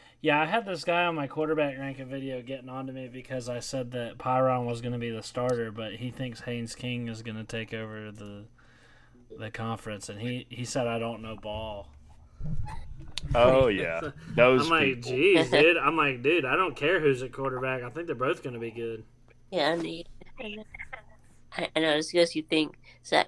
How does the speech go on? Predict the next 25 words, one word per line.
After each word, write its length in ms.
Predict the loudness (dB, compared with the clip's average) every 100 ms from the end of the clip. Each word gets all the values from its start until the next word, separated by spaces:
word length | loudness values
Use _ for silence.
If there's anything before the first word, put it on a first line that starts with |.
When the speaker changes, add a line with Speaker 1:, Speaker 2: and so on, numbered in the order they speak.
| 2
Speaker 3:
Pyron 440 | 4 4 2 -4 -8
is 60 |
the 60 | -10
quarterback. 680 | -8 -6 -6 -6 -4 -4 -4
That 180 | -6
doesn't 340 | -4 -6 -8 -8
mean 300 | -8 -6 -4
that 220 | -2 -4 _ _ _ -4
you 180 | -2 0
don't 340 | 0 0 0
know 280 | -2 0 -2
football. 840 | 0 2 2 -2 -4 -4 -6 -10 -14
I 80 | -14
mean, 380 | -14 -14 -16 -14
come 160 | -14 -10
on, 100 | -8 -6
it's 140 | -2
just, 240 | 0 -2 -4 -16 -20 -16 0
you 120 | 2
know, 160 | 4 2
it's 160 | 0
just 260 | -2 -6 0
like, 280 | 2 2 0 -6
you 100 | -4
know, 360 | -4 -4 -8